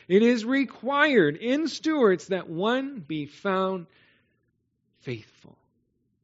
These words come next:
You guys, the most important quality of a steward is his faithfulness. Because a faithful steward can be trusted with the least of things and the greatest of things.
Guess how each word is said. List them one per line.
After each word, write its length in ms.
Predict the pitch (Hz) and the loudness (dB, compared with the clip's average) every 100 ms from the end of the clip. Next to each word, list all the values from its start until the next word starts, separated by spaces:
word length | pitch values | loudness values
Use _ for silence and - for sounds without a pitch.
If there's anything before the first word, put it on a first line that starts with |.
| _ _ _ _ _ _ _ _ _ _ _ _ - | _ _ _ _ _ _ _ _ _ _ _ _ -12
You 100 | 143 | -2
guys, 320 | 156 156 139 | 0 0 -4
the 240 | 139 165 | -4 -2
most 460 | 165 156 170 175 - | -2 -2 -2 -2 -6
important 640 | 160 147 - 160 175 170 | -8 -8 -4 -4 -4 -10
quality 480 | 165 156 151 160 165 | -10 -4 -2 -2 -2
of 100 | 143 | -4
a 60 | 131 | -6
steward 600 | - - 151 160 170 - _ _ _ _ _ _ _ _ _ | -10 -6 -4 -4 -6 -12 _ _ _ _ _ _ _ _ _
is 140 | 139 131 | -14 -12
his 180 | 131 | -16
faithfulness. 840 | - 165 170 - 127 95 - - - _ _ _ _ _ _ _ - _ _ _ _ _ _ 165 | -14 -14 -14 -14 -16 -16 -20 -20 -20 _ _ _ _ _ _ _ -20 _ _ _ _ _ _ 0
Because 220 | 165 180 | 2 4
a 80 | 175 | 4
faithful 540 | - 220 247 254 240 | 8 8 6 0 -2
steward 380 | - 233 233 - | 0 4 4 4
can 120 | 190 | 2
be 80 | 180 | 2
trusted 500 | - 202 208 - 196 | 2 2 2 0 0
with 160 | 170 | 2
the 120 | 170 165 | 2 2
least 340 | 185 226 - | 4 2 0
of 140 | 240 | -2
things 280 | 233 220 202 | 0 0 0
and 140 | 185 175 | -2 -2
the 60 | |
greatest 560 | 147 165 165 165 135 151 | 2 4 4 2 0 -6
of 120 | 143 | -8
things. 460 | 151 131 120 - | -6 -8 -10 -20